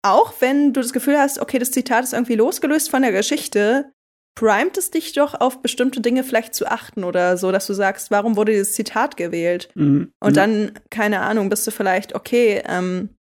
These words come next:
Speaker 1: ich kann das verstehen, weil dieses Thema an vielleicht, ähm, der Autorin,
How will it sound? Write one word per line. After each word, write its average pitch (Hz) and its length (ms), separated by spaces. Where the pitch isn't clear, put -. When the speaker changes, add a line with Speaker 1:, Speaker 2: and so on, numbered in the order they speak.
Speaker 1:
ich - 100
kann 208 160
das 220 160
verstehen, 196 560
weil 185 380
dieses 202 340
Thema 233 340
an 202 140
vielleicht, 202 500
ähm, 185 320
der 180 160
Autorin, 220 800